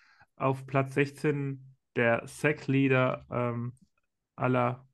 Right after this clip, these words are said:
Vikings-Spieler jemals, auf Platz fünf der Interception-Leader und auf Platz zwei der Tackle-Leader. Ähm, ja, absolute Franchise-Legende.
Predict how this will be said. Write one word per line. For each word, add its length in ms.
Vikings-Spieler 760
jemals, 600
auf 200
Platz 520
fünf 380
der 120
Interception-Leader 1080
und 140
auf 140
Platz 240
zwei 180
der 140
Tackle-Leader. 760
Ähm, 500
ja, 400
absolute 400
Franchise-Legende. 1120